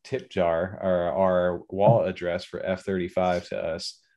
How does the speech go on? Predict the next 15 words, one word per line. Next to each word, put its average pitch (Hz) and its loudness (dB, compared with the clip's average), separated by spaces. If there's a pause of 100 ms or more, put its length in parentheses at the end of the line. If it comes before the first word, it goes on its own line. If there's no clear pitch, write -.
(100)
Uh, 82 0
we 87 0
always, 87 0
you 92 -4
know, 82 -4
we, 85 -2
we've 90 -4
opened 95 -4
that 85 0
up 85 0
now 85 -2
inside 85 -2
of 85 -4
our, 80 -4
uh, - -14